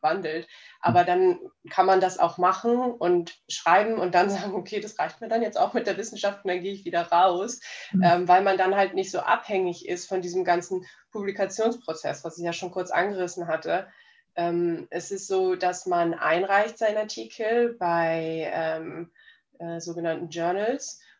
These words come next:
Speaker 1: und dann muss man halt gucken, kommt was zurück oder nicht, wenn es abgelehnt wird. Und das kann schon mal sein, dass die drei, vier Monate, ein halbes Jahr brauchen, bevor sie überhaupt antworten. Und es kann sein, dass die Antwort ist, "Nein, wir nehmen Ihren Artikel nicht." Das heißt, ich muss jetzt den Artikel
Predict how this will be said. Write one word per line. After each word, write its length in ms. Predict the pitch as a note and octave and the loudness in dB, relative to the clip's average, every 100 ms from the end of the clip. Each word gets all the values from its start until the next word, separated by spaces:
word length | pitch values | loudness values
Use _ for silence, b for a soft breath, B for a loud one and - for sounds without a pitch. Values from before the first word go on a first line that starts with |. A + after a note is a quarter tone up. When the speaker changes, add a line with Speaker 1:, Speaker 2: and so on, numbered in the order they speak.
| _ F3+ | _ -6
Speaker 1:
und 840 | F3+ F3+ F3+ F3+ F3+ F3 - - | -2 0 0 0 0 -4 -12 -16
dann 380 | E3+ E3+ E3+ F3+ | -6 2 2 2
muss 200 | F#3 F3+ | 0 -2
man 160 | G3 G3 | -2 0
halt 160 | F#3+ | 0
gucken, 440 | - C4 - E3 D#3 | 0 -4 -2 -2 -2
kommt 240 | E3+ D#3+ | -4 -2
was 180 | E3 - | -4 -4
zurück 420 | G3+ G#3+ C4+ C4 | -6 0 2 2
oder 220 | E3 F3 | -2 0
nicht, 420 | F#3+ B3+ - - D#3+ | 2 2 0 -6 -6
wenn 120 | D#3+ | -4
es 100 | E3 | -2
abgelehnt 720 | G3 G#3+ B3+ A#3 F#3+ E3+ E3 | -2 -2 -2 0 2 0 -2
wird. 220 | D#3+ D#3+ | -4 -2
Und 80 | E3 | -4
das 100 | E3 | -4
kann 220 | - G3 | -2 -2
schon 160 | G#3 G3+ | -2 0
mal 200 | F#3+ F3+ | 0 2
sein, 300 | F3+ A3 A#3+ | 0 0 0
dass 160 | - | -4
die 100 | F3+ | -6
drei, 300 | F3 - A#3+ | -4 2 2
vier 260 | B3+ A#3+ A3+ | 0 -2 0
Monate, 360 | A3 B3+ A3+ F#3+ | 2 2 0 -2
ein 220 | E3+ E3+ | -4 -2
halbes 340 | F#3+ A3+ A3+ | 0 0 -2
Jahr 220 | G3+ G#3+ A#3 | 0 0 2
brauchen, 320 | E3 F3 F#3 | 2 0 -2
bevor 200 | - A3+ | -6 -6
sie 100 | A3+ | 0
überhaupt 360 | F#3 F#3 F3+ | -2 -2 -4
antworten. 560 | - G#3 - - D#3 D3+ | -2 -2 -4 -4 -4 -4
Und 60 | E3+ | -4
es 100 | - | -4
kann 180 | A#3 | -4
sein, 200 | G#3+ G#3 | -2 -2
dass 100 | G3+ | -4
die 80 | - | -6
Antwort 300 | - F#3 F#3 | -6 -8 -12
ist, 160 | F#3 - | -12 -2
"Nein, 280 | F#3+ A3 G#3+ | 0 0 -2
wir 100 | G3 | -4
nehmen 200 | G3+ G3+ | -4 -4
Ihren 240 | F#3+ F3+ | -8 -8
Artikel 460 | F3 - F3 - F#3 | -8 -10 -14 -8 -4
nicht." 280 | F#3+ F3+ - B B B | -4 -6 -16 B B B
Das 140 | F3+ G3 | -4 0
heißt, 180 | G3 | -2
ich 100 | F#3+ | -2
muss 200 | G3 F#3 | -8 -4
jetzt 260 | F#3+ G3+ - | -2 -4 -4
den 140 | F#3+ | -2
Artikel 580 | F#3 F#3 A3+ G3+ E3 F3 | -2 -2 -8 -6 -4 -6